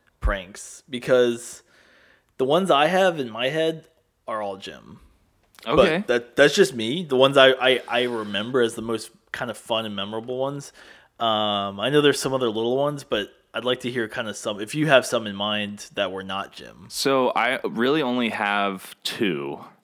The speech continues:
Speaker 2: that are not Jim. So one of them is from Classy Christmas,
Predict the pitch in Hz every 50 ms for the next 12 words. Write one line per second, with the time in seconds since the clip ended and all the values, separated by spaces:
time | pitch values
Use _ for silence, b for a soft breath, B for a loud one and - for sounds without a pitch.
0 | _ _ _ _ b b b b b b b _ - 87 80 78 78 - _ _
1 | _ _ _ _ _ _ _ _ _ _ - 92 90 85 80 76 - - - 85
2 | 78 67 - _ _ _ _ _ _ _ _ _ _ _ _ _ _ _ _ -
3 | - - - 104 98 95 95 92 90 87 87 - - _ _ _ _ _ _ _
4 | _ _ _ _ _ - 101 104 110 117 123 123 117 104 107 98 95 92 90 -
5 | - 87 85 85 82 80 78 78 85 - - - - - _ _ _ _ _ _
6 | _ _ _ _ - 110 92 82 82 - - 80 - - - 90 - - - -
7 | - - - 92 87 - - - - -